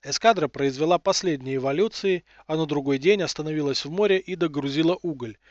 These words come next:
Причём погода всё время свежела, а к вечеру пошёл хлёсткий тяжёлый дождь, который развёл грязь несусветную.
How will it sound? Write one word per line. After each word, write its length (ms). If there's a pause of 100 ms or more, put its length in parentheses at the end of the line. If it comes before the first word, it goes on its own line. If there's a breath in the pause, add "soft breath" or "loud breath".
(240 loud breath)
Причём 320
погода 420
всё 200
время 260
свежела, 680 (220 soft breath)
а 120
к 100
вечеру 360
пошёл 380
хлёсткий 560
тяжёлый 420
дождь, 380 (240 loud breath)
который 380
развёл 400
грязь 420
несусветную. 760